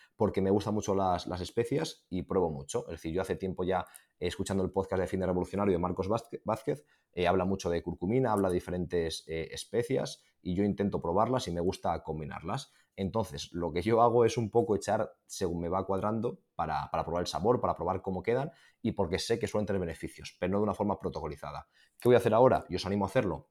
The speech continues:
Comprar curcumina, buscar alguna receta con curcumina e intentar,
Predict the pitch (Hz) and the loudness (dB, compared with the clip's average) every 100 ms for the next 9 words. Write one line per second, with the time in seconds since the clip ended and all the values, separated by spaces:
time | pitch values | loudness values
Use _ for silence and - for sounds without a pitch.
0 | - 85 85 92 95 95 113 147 180 170 | -6 -4 0 0 0 0 0 0 -2 -8
1 | _ _ _ _ _ _ - - - 90 | _ _ _ _ _ _ -18 -8 -2 -2
2 | - 104 110 104 101 107 78 - 90 87 | 2 2 4 0 0 -2 -2 -4 -6 -8
3 | - 98 131 151 - - - - 95 92 | -6 -4 -2 -4 -8 -20 -12 -4 0 0
4 | 90 107 131 - | 0 2 2 0